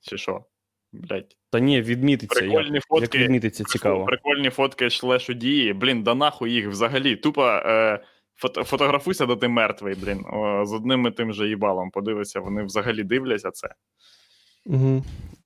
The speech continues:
Speaker 2: А, до речі, я... Ні, вони все дивляться, я навіть своїх друзів сканував, воно не працює.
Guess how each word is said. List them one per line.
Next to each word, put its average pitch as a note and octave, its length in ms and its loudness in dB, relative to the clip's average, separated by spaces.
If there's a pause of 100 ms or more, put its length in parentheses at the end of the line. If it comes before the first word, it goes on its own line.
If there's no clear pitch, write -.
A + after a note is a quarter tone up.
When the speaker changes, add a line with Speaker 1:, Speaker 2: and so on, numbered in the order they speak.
(120)
Speaker 2:
А, C#3+ 340 2
до A#2+ 140 2
речі, A2 480 0
я... C3 280 4
Ні, C3+ 200 6
вони B2 220 4
все C#3+ 180 0
дивляться, D3 440 2
я A#2+ 80 6
навіть B2+ 240 4
своїх C3 240 4
друзів A#2+ 320 4
сканував, A#2 440 2
воно A2+ 160 2
не A2+ 120 2
працює. G#2 480 -2